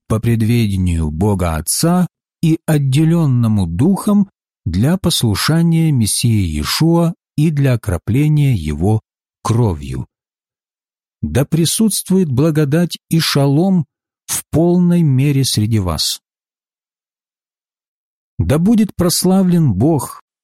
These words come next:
Отец нашего Господа Мессии Иешуа, который по великой милости Своей, через воскресение Мессии Иешуа из мертвых, возродил нас к живой надежде,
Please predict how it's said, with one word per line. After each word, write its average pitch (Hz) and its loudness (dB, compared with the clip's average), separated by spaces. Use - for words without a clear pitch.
Отец 113 0
нашего 143 2
Господа 139 0
Мессии 147 2
Иешуа, 135 0
который 208 2
по - -2
великой 156 2
милости 160 2
Своей, 90 -4
через 123 0
воскресение 156 2
Мессии 151 0
Иешуа 139 0
из 78 -2
мертвых, 120 -2
возродил 170 0
нас 190 0
к 87 -4
живой 156 2
надежде, 101 0